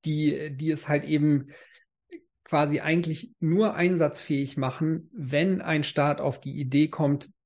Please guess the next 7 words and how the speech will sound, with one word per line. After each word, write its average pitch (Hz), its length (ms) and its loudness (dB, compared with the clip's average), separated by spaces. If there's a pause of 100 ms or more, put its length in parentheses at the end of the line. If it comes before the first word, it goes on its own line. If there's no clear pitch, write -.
das 139 240 2
soll 139 280 6
zuallererst 135 680 -2
auch 135 120 -6
dem 135 180 0
Volke 165 340 4
dienen, 110 400 -2